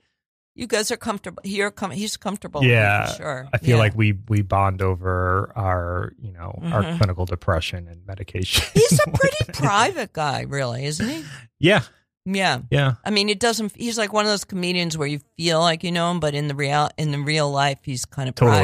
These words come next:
Speaker 1: private.
Speaker 2: Yeah.
Speaker 1: Yeah.
Speaker 2: I only just met his girlfriend for the first time, like, a few months ago.
Speaker 1: Yeah. No one
Speaker 2: Um,
Speaker 1: even knows he has a girlfriend, right?
Speaker 2: yeah.
Speaker 1: We're not supposed
Speaker 2: 'Cause,
Speaker 1: to
Speaker 2: yeah, he doesn't talk
Speaker 1: He's very
Speaker 2: about
Speaker 1: private.
Speaker 2: his personal life really in
Speaker 1: Yeah.
Speaker 2: public. He does in private, but he doesn't, like, yeah.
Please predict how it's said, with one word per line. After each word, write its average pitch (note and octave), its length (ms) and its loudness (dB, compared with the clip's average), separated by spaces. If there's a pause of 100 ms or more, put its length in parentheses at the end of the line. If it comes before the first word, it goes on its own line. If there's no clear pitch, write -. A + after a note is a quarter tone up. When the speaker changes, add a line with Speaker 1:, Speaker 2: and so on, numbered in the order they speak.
(120)
Speaker 1:
private. - 220 -4
Speaker 2:
Yeah. A2+ 200 6
Speaker 1:
Yeah. F#2 160 2
Speaker 2:
I C3+ 40 6
only C#3+ 200 4
just G#2+ 240 2
met G#2 140 4
his F2+ 240 -2
girlfriend G2 460 0
for F2 80 -10
the F#2 80 -14
first - 280 -6
time, F2+ 320 -6
like, G2+ 360 -8
a - 40 -18
few G#2 200 2
months G2 240 0
ago. E2 440 -8
Speaker 1:
Yeah. G3+ 200 4
No F#3+ 220 2
one G3+ 120 6
Speaker 2:
Um, G3+ 60 2
Speaker 1:
even E3+ 240 -2
knows E3+ 320 -2
he D3+ 80 -6
has C3+ 160 -4
a C3+ 40 -4
girlfriend, C3 520 -4
right? A#2+ 80 8
Speaker 2:
yeah. G2+ 240 4
Speaker 1:
We're A#2 60 -2
not C#3+ 120 -6
supposed - 160 -12
Speaker 2:
'Cause, D#3+ 160 4
Speaker 1:
to F3+ 60 4
Speaker 2:
yeah, D#3+ 140 6
he D#3 80 4
doesn't F3 240 0
talk C3+ 200 4
Speaker 1:
He's A#2+ 80 2
very G#2 220 4
Speaker 2:
about - 80 -20
Speaker 1:
private. D3 440 -8
Speaker 2:
his G#2 440 -4
personal F#2 400 -2
life E2 260 -8
really F2 460 -10
in G2 160 -4 (100)
Speaker 1:
Yeah. A#3+ 160 0
Speaker 2:
public. B2+ 340 -8
He C3+ 140 6
does D#3+ 180 4
in A2+ 120 4
private, F#2+ 480 0
but F#2 100 -8
he G2 60 -4
doesn't, G#2 340 0
like, - 300 -8 (100)
yeah. - 280 -4